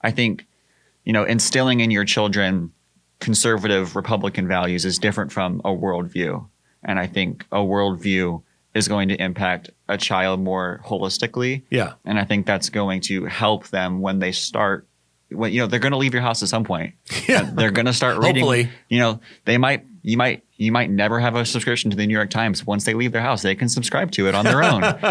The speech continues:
Speaker 1: and they can start reading all these things that you've never
Speaker 2: Yeah.
Speaker 1: told them about. And so how are you gonna help them filter that information when they leave you is more important than, you know, just telling them,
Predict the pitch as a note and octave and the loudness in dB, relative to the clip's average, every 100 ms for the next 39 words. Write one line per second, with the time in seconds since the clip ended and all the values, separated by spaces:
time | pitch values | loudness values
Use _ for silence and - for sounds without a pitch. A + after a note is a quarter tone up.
0 | - - A2 C3 D3+ B2+ C#3+ B2+ D3+ F3+ | 0 0 2 2 2 2 2 2 0 2
1 | A#2+ G#2 A2 D3+ D#3 A2+ G2 A#2 B2 B2+ | 2 2 0 2 2 2 2 2 2 2
2 | B2 B2 C#3 B2+ - D#3 E3+ A#2+ F#2+ F2+ | 2 2 2 0 0 0 2 2 2 0
3 | F2+ F#2+ F#2 _ _ - A2 B2 C3 B2 | 0 -4 -4 _ _ -2 0 2 2 2
4 | A#2+ A2+ A2 G#2 A#2 G#2 - G#2 F#2 - | 2 2 0 2 0 0 -2 -2 -2 -6
5 | _ _ _ - A#2+ A2 G#2 G2 F#2 - | _ _ _ 0 0 2 0 0 -2 -2
6 | F#2+ F2+ F#2+ F#2 F#2+ F#2 F#2 F#2 F2+ F2 | -2 0 -2 -2 0 0 0 -2 -2 -4
7 | D2 D2+ - _ _ G#2 F#2 G#2 G#2+ G2+ | -4 -6 -12 _ _ -4 -2 0 0 0
8 | G2+ F#2+ F2+ F2+ F2+ F2 F2 _ _ _ | 0 -4 -2 -2 -2 -2 -6 _ _ _
9 | _ G2 G2 E2+ A2+ F#2+ F2+ F2 F2+ | _ -2 -2 0 0 0 -2 -4 -6